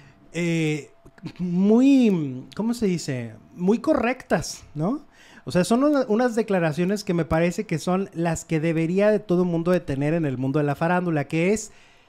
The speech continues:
diciendo, "A ver, compañeros, no es momento de ir todos con Maribel, ¿no?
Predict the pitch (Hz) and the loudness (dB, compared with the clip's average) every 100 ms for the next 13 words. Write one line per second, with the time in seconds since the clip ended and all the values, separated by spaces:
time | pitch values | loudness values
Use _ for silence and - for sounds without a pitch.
0 | _ _ _ _ 147 180 214 208 208 208 | _ _ _ _ -6 0 4 4 4 0
1 | 165 202 233 240 202 180 156 143 135 113 | 0 2 2 2 -2 -2 -2 -2 -4 -6
2 | - - - - - - 165 170 190 233 | -10 -14 -16 -20 -20 -8 -2 2 4 4
3 | 247 220 202 180 170 - 202 208 - 143 | 2 2 0 -2 -4 -2 -2 -2 -6 -20
4 | 147 160 170 214 214 208 170 185 190 185 | -6 -4 -2 -4 -4 -6 -4 -2 0 2
5 | 185 170 170 156 139 135 143 135 135 147 | 2 0 0 2 2 2 0 0 0 2
6 | 151 170 170 143 147 208 | 4 2 0 2 2 2